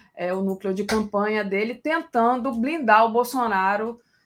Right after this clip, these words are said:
desse escândalo. E eu te pergunto, Tereza, você acha que isso vai dar certo, né?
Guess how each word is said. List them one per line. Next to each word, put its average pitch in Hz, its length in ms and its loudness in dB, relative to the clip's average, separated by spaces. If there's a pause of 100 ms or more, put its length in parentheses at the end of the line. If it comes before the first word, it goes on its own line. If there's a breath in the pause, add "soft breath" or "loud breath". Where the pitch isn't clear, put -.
(140)
desse 226 640 -2
escândalo. 190 920 -4
E 247 320 -6
eu 277 120 0
te - 200 -16
pergunto, 262 520 -2
Tereza, 208 760 -4
você 233 380 -4
acha 247 440 4
que 233 200 -14
isso 214 540 -6
vai 208 380 2
dar 202 140 0
certo, 208 760 -4
né? 202 400 -6